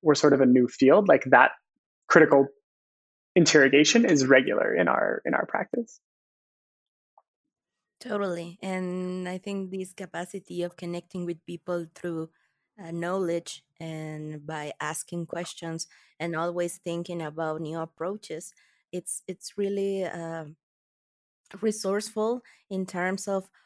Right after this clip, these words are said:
Speaker 2: w-, w-, what are you learning and also what are you sharing. Because
Speaker 1: Totally.
Speaker 2: if you keep all that knowledge, or if you are, like, uh, thinking of what is, what is the best for me and not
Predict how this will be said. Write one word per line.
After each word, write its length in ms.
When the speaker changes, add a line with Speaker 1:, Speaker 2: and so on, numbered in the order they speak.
Speaker 2:
w-, 340
w-, 360
what 180
are 140
you 200
learning 520
and 160
also 440
what 200
are 100
you 160
sharing. 560
Because 500
Speaker 1:
Totally. 340
Speaker 2:
if 120
you 140
keep 300
all 180
that 200
knowledge, 500
or 380
if 180
you 260
are, 200
like, 420
uh, 300
thinking 380
of 120
what 180
is, 140
what 180
is 80
the 120
best 320
for 180
me 360
and 160
not 180